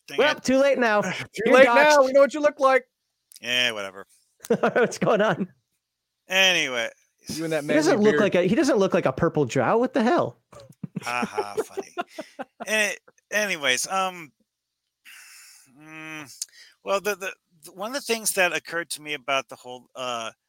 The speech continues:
Speaker 1: uh, thing of, that she said is that she actually came to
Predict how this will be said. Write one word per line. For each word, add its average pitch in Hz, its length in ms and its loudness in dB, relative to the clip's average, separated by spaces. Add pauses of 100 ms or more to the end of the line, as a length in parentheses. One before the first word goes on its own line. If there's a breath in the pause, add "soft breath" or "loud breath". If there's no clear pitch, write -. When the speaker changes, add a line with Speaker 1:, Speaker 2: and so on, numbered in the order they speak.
(540)
Speaker 1:
uh, 127 140 -6
thing 139 260 -8
of, 123 200 -4 (420)
that 151 180 -6
she 143 140 -6
said 196 160 -6
is 190 120 -6
that 180 220 0
she 202 460 -6
actually 220 380 -4
came 214 320 -14
to 196 260 -10